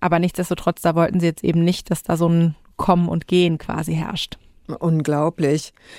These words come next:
Speaker 2: Also diese Crew lebte dort unter quasi echten Bedingungen, du hast gesagt, ohne Sauerstoff, in sozialer Isolation, wahrscheinlich auch total beengt.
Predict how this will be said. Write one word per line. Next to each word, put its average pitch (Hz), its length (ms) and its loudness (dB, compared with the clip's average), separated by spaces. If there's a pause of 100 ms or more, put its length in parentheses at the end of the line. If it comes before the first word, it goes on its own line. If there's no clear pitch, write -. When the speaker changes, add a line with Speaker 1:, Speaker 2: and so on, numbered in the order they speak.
(380)
Speaker 2:
Also 156 240 0
diese 170 360 2
Crew 202 420 2
lebte 170 500 2
dort 185 280 0
unter 175 300 0
quasi 185 880 -4 (100)
echten 170 440 -2
Bedingungen, 175 520 2
du 170 60 0
hast - 160 -6
gesagt, 151 520 -2
ohne 196 340 2
Sauerstoff, 175 1040 0
in 165 220 2
sozialer 156 880 0 (100)
Isolation, 160 960 0
wahrscheinlich 156 520 -4
auch 156 260 -4
total 165 840 -4
beengt. 156 720 -2